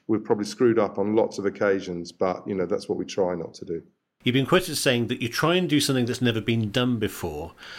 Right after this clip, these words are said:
Speaker 2: And yet I'm sure there are many development <laughs> executives who are in a, a, a cubicle right now trying to think of something going, "Everything's been done before. There's surely nothing new." Isn't it nearly impossible these days?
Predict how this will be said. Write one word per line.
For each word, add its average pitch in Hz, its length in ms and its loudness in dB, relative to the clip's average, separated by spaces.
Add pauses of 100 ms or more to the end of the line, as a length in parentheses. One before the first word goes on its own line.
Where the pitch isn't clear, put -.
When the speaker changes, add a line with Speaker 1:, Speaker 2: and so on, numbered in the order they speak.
(140)
Speaker 2:
And 113 100 2
yet 120 140 2
I'm 123 160 2
sure 151 280 2
there 127 180 4
are 113 80 4
many 117 300 2
development 110 500 0
<laughs> 117 80 2
executives 107 640 -2 (440)
who 113 320 2
are 101 320 0
in 147 520 -2
a, 110 100 -6 (100)
a, 104 100 -4 (360)
a 120 60 -2
cubicle 143 600 0
right 107 220 2
now 107 220 0
trying 113 240 0
to 107 80 2
think 123 280 0
of 104 120 0
something 107 380 -2
going, 107 320 2 (440)
"Everything's 165 500 2
been 127 220 2
done 117 180 0
before. 92 520 -2
There's 117 240 -4
surely 151 280 4
nothing 117 420 2
new." 101 320 0
Isn't 151 200 2
it 156 120 0
nearly 143 260 6
impossible 120 540 2
these 90 280 -2
days? 78 480 -8